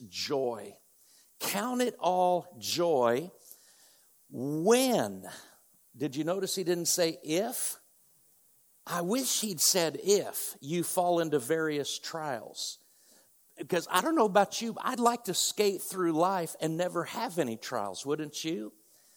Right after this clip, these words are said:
But let's be honest, Christianity wasn't just birthed and, and born and, and, uh, became available to you for the comfortable, easy times of life. Christianity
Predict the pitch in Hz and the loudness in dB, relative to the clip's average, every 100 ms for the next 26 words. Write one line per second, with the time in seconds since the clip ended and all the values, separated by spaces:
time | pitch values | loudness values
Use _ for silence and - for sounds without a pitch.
0 | _ _ _ 165 190 240 - 196 220 190 | _ _ _ 4 4 2 0 -2 0 0
1 | 226 170 - - 208 214 - 170 190 220 | 0 -4 -6 -2 -2 -2 -4 -2 -2 0
2 | 165 147 - - 165 185 202 160 170 - | 0 -2 -8 2 2 2 -2 -6 -6 -6
3 | 123 143 175 185 170 - 139 147 139 143 | 0 4 4 4 -2 -6 -4 -2 -2 -4
4 | 143 127 104 165 180 185 156 147 - 143 | -4 -4 4 6 6 4 2 0 -2 -2
5 | 139 131 - - - 143 135 117 - 120 | -2 -6 -16 -8 -2 0 0 -4 -6 -6
6 | 127 151 151 - 196 196 160 131 160 196 | -2 -2 0 -4 -4 -2 0 2 2 2
7 | 170 156 - 143 139 175 170 143 - - | -2 -6 -4 -6 0 0 0 -2 -8 -18
8 | - 175 139 143 - 175 190 - - 180 | -4 -2 0 -2 -4 -4 -4 -6 -4 0
9 | 165 170 170 156 175 180 - 170 160 - | 2 0 0 -4 -2 0 2 0 -4 -10
10 | 170 170 165 147 151 127 147 160 147 - | -8 -8 -8 -2 -2 0 0 2 0 -4
11 | - - - - 208 240 - - 165 170 | -14 -20 -8 -4 -4 -4 -6 -4 -2 -2
12 | 180 147 139 | -2 -2 -4